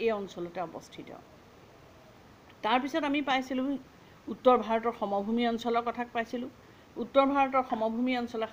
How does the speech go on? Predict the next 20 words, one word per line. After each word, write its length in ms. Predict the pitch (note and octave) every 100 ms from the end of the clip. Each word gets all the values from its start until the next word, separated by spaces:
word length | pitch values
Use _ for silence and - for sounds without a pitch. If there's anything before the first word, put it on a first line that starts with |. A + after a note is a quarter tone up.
| -
সাত 160 | A3 -
লাখ 120 | B3 B3
বৰ্গ 200 | A#3+ A#3 A#3+
কিলোমিটাৰ 480 | A#3+ A3+ A#3 A3+ A3+
আগুৰি 320 | G#3+ A3 A#3
আছে। 240 | A3+ A#3+ B3+ - - - - -
ইয়াৰ 320 | G3+ G#3 G#3 G3 G3+ G3+
বহল 380 | G3+ G#3 A#3+
দুশ 200 | A3 G#3 A#3 A3
চল্লিছৰ 380 | A3+ A3+ A#3 G#3
পৰা 200 | G#3+ G3
তিনিশ 340 | G3 G3 G3+ G#3+ G3+
বিছ 140 | G3+ -
কিলোমিটাৰ। 560 | A#3 A3 A#3 A#3+ A#3+ B3 - - - -
গংগা, 460 | - A3+ B3+ B3+ C4+
ব্ৰহ্মপুত্ৰ 800 | C4+ A3+ G#3 G#3 A3 B3 - A3+ B3 F4+ - - -
আৰু 180 | G3 G#3
সিন্ধু 400 | - C4 B3+ A#3+
নদীৰ 280 | C4 B3 B3
উপনদীসমূহে 1040 | A#3 B3 D4 D4 B3+ B3 G3+ F3+ D#3+ E3+